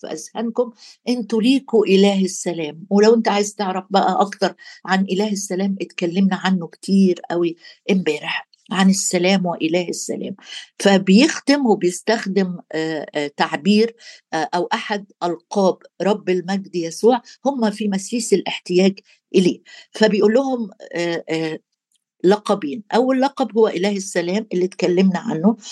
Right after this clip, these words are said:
وبعدين بيقول: "الذي أقام من الأموات، راعي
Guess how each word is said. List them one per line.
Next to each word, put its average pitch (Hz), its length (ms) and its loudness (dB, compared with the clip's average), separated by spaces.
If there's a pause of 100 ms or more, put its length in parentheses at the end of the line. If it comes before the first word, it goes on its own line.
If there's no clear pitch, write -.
(160)
وبعدين 240 680 2 (120)
بيقول: 202 540 2
"الذي 220 400 2
أقام 254 380 0
من 220 340 2
الأموات، 185 600 -2 (380)
راعي 269 560 0